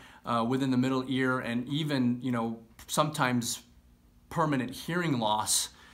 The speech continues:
or dysfunction in that ear. So anyway, in just a second here, I'm gonna have Doctor K step in, and what we're gonna do is we're gonna show you, uh, a way to help alleviate, um, uh, and help restore some of that function in, in the ear.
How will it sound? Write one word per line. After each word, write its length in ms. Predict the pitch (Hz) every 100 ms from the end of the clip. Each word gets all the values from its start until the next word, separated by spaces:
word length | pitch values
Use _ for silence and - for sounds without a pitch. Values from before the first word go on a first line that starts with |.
| - -
or 240 | 117 113
dysfunction 720 | 107 120 - - 127 131 131
in 80 | 117
that 220 | 110 104 -
ear. 380 | 117 107 98 - - -
So 560 | - 143 117 104 - - - - -
anyway, 420 | 147 196 214 190 185
in 100 | 160
just 180 | 180 180
a 20 |
second 300 | - 180 170
here, 80 | 165
I'm 80 |
gonna 100 | 160
have 80 | 143
Doctor 240 | 131 131 135
K 220 | - 143
step 340 | 127 143 -
in, 320 | 143 165 196 196 - -
and 400 | 113 113 120 127
what 120 | 139
we're 80 | 135
gonna 140 | 131
do 140 | 123 147
is 140 | 135
we're 60 | 127
gonna 100 | 123
show 240 | - 135
you, 280 | 135 123 123
uh, 200 | 120 110
a 40 | 113
way 480 | 110 131 190 151 127
to 100 | 131
help 200 | 127 123
alleviate, 920 | 117 123 151 170 151 135 120 120 - - - -
um, 540 | - 104 104 101 101 104 - - -
uh, 300 | 117 104 107 131
and 140 | 117
help 340 | 117 123 120 -
restore 720 | 117 113 - - 139 139 123
some 200 | - 123
of 60 | 120
that 180 | -
function 760 | - 127 123 127 - 110 107 107
in, 80 | 123
in 180 | 107 107
the 140 | 104 113
ear. 240 | 104 101